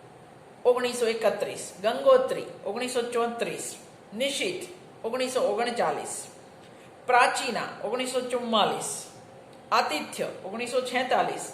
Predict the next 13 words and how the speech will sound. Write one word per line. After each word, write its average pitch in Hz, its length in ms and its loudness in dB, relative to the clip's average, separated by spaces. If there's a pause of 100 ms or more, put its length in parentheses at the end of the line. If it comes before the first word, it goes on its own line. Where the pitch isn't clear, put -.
(180)
વસંત 302 460 2
વર્ષા, 185 360 2 (480)
ઓગણીસો 254 360 0
ચોપન. 240 480 4 (1000)
મહાપ્રસ્થાન, 226 1200 0
ઓગણીસો 240 420 -2
પાસઠ. - 600 0 (500)
અભિજ્ઞા, 226 640 2 (320)
ઓગણીસો 247 380 -4
સડસઠ. 240 540 0 (680)
ધારાવસ્ત્ર, 220 760 2 (500)
ઓગણીસો 247 360 -2
એક્યાસી. 233 680 -2